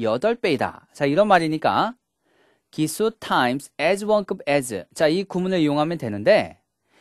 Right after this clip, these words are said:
인구가 많다 할 때는 형용사 large를 쓴다고 앞에서 배웠죠. 따라서 eight times as large as를 써서 뉴욕의 인구는 여덟 배이다. The population of New York is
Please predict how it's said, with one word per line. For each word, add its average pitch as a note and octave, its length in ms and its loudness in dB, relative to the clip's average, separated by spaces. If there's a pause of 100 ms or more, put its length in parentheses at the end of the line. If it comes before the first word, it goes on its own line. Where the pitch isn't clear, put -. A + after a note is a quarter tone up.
(220)
인구가 A3 380 2
많다 F3+ 340 4
할 F#3 120 4
때는 E3+ 420 -2 (100)
형용사 G3+ 520 0
large를 D#3 500 0
쓴다고 F3 380 -2
앞에서 A#2+ 300 -4
배웠죠. A2 560 -2 (1000)
따라서 F#3+ 640 4 (260)
eight F#3 320 2
times D3+ 540 -2 (140)
as E3 320 -2
large F3 360 2
as를 D3 320 -2
써서 C#3 480 -2 (760)
뉴욕의 G3 520 6
인구는 D3+ 460 0 (120)
여덟 C#3 340 2
배이다. C3 640 2 (440)
The C#3 160 -2
population F#3 880 0
of C#3+ 220 -2
New D3 280 0
York C3+ 300 2
is A2+ 340 -6